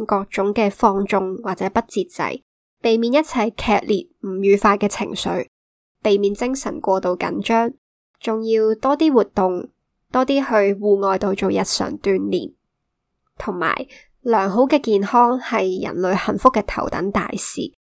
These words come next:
佢話最愚蠢嘅事呢，就係犧牲自己嘅健康去追求任何其他一時嘅快活，其他所有一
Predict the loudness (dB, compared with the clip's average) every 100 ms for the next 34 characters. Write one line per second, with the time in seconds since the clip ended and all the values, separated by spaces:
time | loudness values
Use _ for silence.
0 | _ _ _ -6 0 2 2 0 -4 -4
1 | 0 2 2 0 -2 -2 0 4 2 2
2 | 2 4 2 -2 -6 -6 -4 -6 -2 0
3 | 0 -2 -2 0 2 2 2 0 -2 2
4 | 4 2 0 _ _ 0 2 4 4 4
5 | 2 0 2 -2 -2 -4 -6 -6 -6 -4
6 | -4 -4 -2 -2 -2 -4 -4 -6 -4 -2
7 | 0 0 -2 _ _ _ -6 -4 2 2
8 | 2 2 2 4